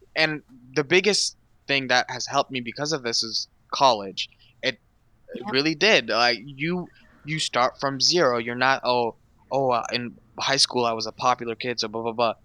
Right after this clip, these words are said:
Speaker 1: No, you're, you start from zero and you find out, like, everyone is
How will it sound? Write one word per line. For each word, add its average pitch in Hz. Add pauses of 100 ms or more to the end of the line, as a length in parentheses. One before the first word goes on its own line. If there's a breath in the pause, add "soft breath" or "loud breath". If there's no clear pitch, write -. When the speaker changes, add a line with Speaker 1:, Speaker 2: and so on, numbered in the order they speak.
(240)
Speaker 1:
No, 170
you're, 139
you 127
start 135
from 156
zero 143
and 131
you 127 (120)
find 139
out, 131
like, 117 (760)
everyone 196 (760)
is 151